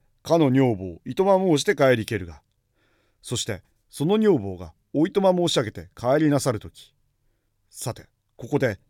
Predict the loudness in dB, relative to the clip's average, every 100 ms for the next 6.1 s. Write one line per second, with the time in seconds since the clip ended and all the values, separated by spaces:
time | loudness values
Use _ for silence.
0 | -2 2 2 0 -4 -10 -18 _ _ _
1 | -6 -4 -2 2 2 0 0 0 0 -2
2 | -8 -6 -6 -4 -8 -8 -8 -12 -12 -20
3 | -20 _ _ _ _ _ -2 0 2 4
4 | 4 4 -4 -14 _ -6 -4 2 4 6
5 | 4 2 0 -8 -10 -8 -8 -10 -12 -16